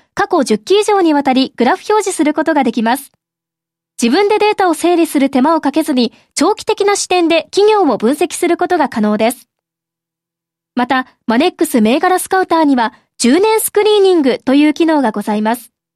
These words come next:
通常提供されているスクリーニング機能は、直近の通期業績や今期の会社予想などを対象にすることが多いのですが、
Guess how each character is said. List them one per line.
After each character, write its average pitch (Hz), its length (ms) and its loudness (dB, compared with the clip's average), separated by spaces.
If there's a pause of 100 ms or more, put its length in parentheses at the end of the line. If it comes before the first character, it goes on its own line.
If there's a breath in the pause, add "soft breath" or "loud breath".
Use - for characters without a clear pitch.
(480)
通 311 160 2
常 359 140 0
提 359 200 0
供 349 200 0
さ 339 100 -2
れ 330 120 0
て 320 200 2
い - 20 2
る 294 140 2
ス - 120 -6
ク 311 120 0
リ 381 120 2
ー - 40 2
ニ 381 100 2
ン 370 60 2
グ 370 100 0
機 370 140 0
能 359 160 0
は、 247 180 -2 (300 soft breath)
直 233 100 0
近 415 260 0
の 415 100 0
通 381 200 0
期 392 140 0
業 415 140 0
績 381 260 -2
や 233 240 0
今 403 220 0
期 370 100 0
の 269 120 2
会 339 200 0
社 403 100 -2
予 392 140 2
想 370 180 0
な 330 120 2
ど 285 100 0
を 254 60 0
対 262 180 0
象 294 220 0
に 294 80 0
す 285 120 -6
る 294 120 0
こ 311 100 -4
と 320 100 0
が 247 200 -2
多 285 160 2
い 311 40 0
の 277 120 0
で 226 80 -4
す - 120 -10
が、 214 200 -4